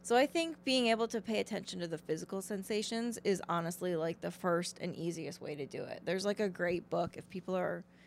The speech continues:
interested. Um, it's, like, what's his name? It's, like, Brussels van der Kolk. And it's actually, it was recently on the New York Times top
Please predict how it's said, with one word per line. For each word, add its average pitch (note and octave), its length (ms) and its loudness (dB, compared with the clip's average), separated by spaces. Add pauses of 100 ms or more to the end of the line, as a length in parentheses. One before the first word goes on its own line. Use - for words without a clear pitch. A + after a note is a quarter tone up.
(160)
interested. F3+ 640 4 (100)
Um, E3 420 4 (440)
it's, G3 200 -4
like, D#3+ 320 4 (100)
what's G3+ 220 -14
his F3+ 180 -8
name? D#3+ 240 -8
It's, - 140 -14
like, F3 100 -8 (100)
Brussels A3 520 4
van G3 320 2
der - 120 -2
Kolk. D3 360 0
And G3 100 4
it's G#3 100 2
actually, B3+ 540 6
it G#3+ 60 6
was G#3 180 6
recently G#3 480 4
on E3+ 240 2
the D3 340 6
New E3+ 120 -2
York E3 140 -2
Times D#3 340 -4
top - 220 -6